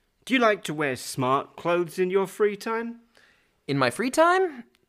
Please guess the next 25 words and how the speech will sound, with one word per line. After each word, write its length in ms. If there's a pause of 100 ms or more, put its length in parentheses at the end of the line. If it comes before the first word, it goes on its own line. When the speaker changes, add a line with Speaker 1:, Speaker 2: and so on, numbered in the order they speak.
Speaker 2:
Nah, 560 (120)
I'm 160
a 60
jeans 400
and 100
t-shirt 460
kinda 240
guy. 400 (400)
Smart 360
clothes 360
are 60
just 240
for 240
special 480
occasions. 720 (1400)
Speaker 1:
Can 100
you 140
explain 600
what 140
it 120
means 320
if 100
someone 540
is 240
referred 500